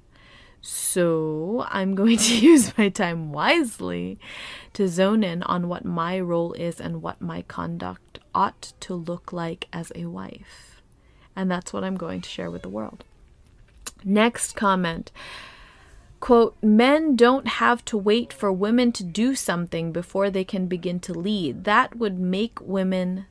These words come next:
the leader," end quote. Um,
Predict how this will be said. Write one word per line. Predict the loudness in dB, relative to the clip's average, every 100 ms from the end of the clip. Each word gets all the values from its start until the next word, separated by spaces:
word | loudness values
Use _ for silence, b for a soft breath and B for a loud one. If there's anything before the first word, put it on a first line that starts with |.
| -10
the | -4 -2
leader," | -2 -4 -4 -4 -6 -8 -12 -20 _ _
end | -4 -2 -2
quote. | -6 -8 -8 -10 -18 -20 -20 -20 -20 -20 -20 -20 -20 -20 -20 -20 -14 -14 -14 -20 b b b b b b b b b b 4
Um, | 6 6 2